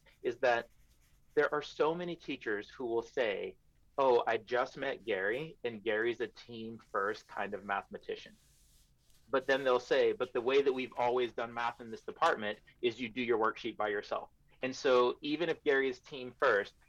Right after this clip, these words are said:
I'm gonna construct a learning experience that goes against everything that Gary is." And so as a teacher, I can be flexible. I can say, "You know what? Gary's a team first kind of mathematician, but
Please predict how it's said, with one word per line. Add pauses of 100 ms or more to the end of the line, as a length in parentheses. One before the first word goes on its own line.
(120)
I'm
gonna
construct
a
learning
experience
that
goes
against
everything
that
Gary
is." (440)
And
so
as
a (140)
teacher,
I
can
be
flexible.
I
can
say,
"You
know
what? (420)
Gary's
a
team (100)
first
kind
of
mathematician, (800)
but